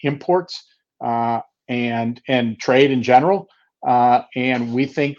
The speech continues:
that gl-, the globalization, you know, phenomenon, uh, that really emerged starting in, uh, nineteen eighty or so,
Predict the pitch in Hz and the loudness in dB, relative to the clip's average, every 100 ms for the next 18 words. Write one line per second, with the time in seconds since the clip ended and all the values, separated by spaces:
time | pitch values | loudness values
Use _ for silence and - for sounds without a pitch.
0 | - 131 120 - _ _ _ 151 131 - | -2 -2 -2 -8 _ _ _ -6 -6 -6
1 | 120 107 131 143 147 123 113 139 143 - | -8 -4 2 2 2 -2 2 2 2 -2
2 | 131 127 127 - 160 - - 151 117 110 | -2 -2 -6 -12 -20 -20 -14 -8 -6 -6
3 | 107 - 135 131 151 156 113 110 107 113 | -10 -6 2 6 6 4 -2 -2 -4 -10
4 | _ _ _ 123 117 110 107 120 113 131 | _ _ _ -2 0 -2 -2 -4 0 0
5 | 127 113 113 127 120 - 127 117 113 113 | 2 0 0 -2 -4 -4 -2 -2 -2 -4
6 | 110 107 107 107 117 120 120 120 117 117 | -4 -6 -6 -6 -4 -6 -6 -6 -4 -2
7 | 123 120 107 107 - 113 - - 104 107 | -2 -2 -4 -8 -10 -10 -10 -10 -6 -6